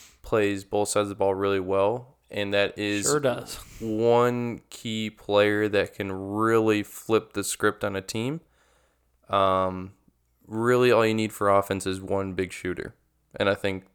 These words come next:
Speaker 1: the offense will just flow after that. But for both sides of the ball, I think it's more important to have someone that can excel on both sides of the ball. Michael is a shooter himself,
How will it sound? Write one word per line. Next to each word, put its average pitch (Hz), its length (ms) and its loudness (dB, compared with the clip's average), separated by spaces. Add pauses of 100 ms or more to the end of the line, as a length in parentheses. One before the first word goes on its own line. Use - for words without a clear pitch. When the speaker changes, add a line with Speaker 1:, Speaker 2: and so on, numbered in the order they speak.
Speaker 1:
the - 100 0
offense 95 340 -2
will 98 80 -10
just 92 160 -8
flow 98 300 0
after - 280 -6
that. - 300 -6 (640)
But - 180 2
for 98 140 -8
both 98 240 2
sides 98 280 0
of 101 40 -6
the 98 80 -4
ball, 92 320 2
I 90 40 -2
think 90 300 -10
it's 95 220 -12
more 95 220 -4
important 90 440 -6
to 92 60 -12
have 92 220 -6
someone 90 260 -6
that 87 140 -8
can 90 280 -10
excel 92 320 -4
on 90 140 -4
both 92 220 -6
sides - 260 -4
of - 80 -16
the - 60 -6
ball. - 200 -10 (320)
Michael 113 360 6
is 95 100 0
a 95 60 -8
shooter 95 340 -2
himself, 110 680 2